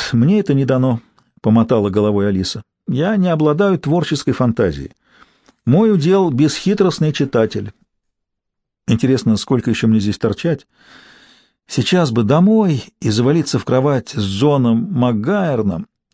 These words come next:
образно говоря, конечно. Она вспыхнула и коснулась моей руки. "Извини, Сирил, вышло невежливо. Я не имела в виду, что твое общество в тягость".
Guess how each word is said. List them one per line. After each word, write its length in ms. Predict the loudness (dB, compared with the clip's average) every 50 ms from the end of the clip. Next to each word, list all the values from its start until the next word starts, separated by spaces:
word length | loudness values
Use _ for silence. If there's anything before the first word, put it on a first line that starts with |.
| _ _ _ -2
образно 420 | 0 0 0 2 0 0 0 0
говоря, 240 | 0 0 0 0 0
конечно. 480 | -2 -2 -2 -2 -2 -4 -4 -8 -10 -10 _ _ _ _ _ _ _ _ _ _ _ _ -4
Она 260 | -2 0 2 0 0
вспыхнула 540 | -2 -6 -6 -4 -4 -4 -2 0 0 0 0
и 120 | -2 -4
коснулась 420 | -4 -4 -4 -2 -2 -2 -2 0
моей 160 | 0 0 0 0
руки. 320 | -2 -2 -2 -2 -4 -4 -4 -14 -20 -20 -20 -20 -16 -8
"Извини, 360 | -6 -4 0 2 2 2 2 0
Сирил, 320 | 0 -2 0 0 0 0
вышло 240 | 0 -2 -2 0 0
невежливо. 500 | 2 2 2 0 0 0 -2 -2 -2 -4 _ _ _ _ _ _ _ _ _ -18 -14 -8 -4
Я 140 | -2 0 2
не 140 | 2 2 2
имела 200 | 2 2 0 0
в 80 | 0
виду, 200 | 0 0 -2 -2
что 160 | -2 -2 -4
твое 200 | -2 0 0 0
общество 460 | 0 0 -2 -4 -4 -6 -6 -4 -4 -4
в 60 | -2
тягость". 400 | -2 0 0 0 0 -2 -4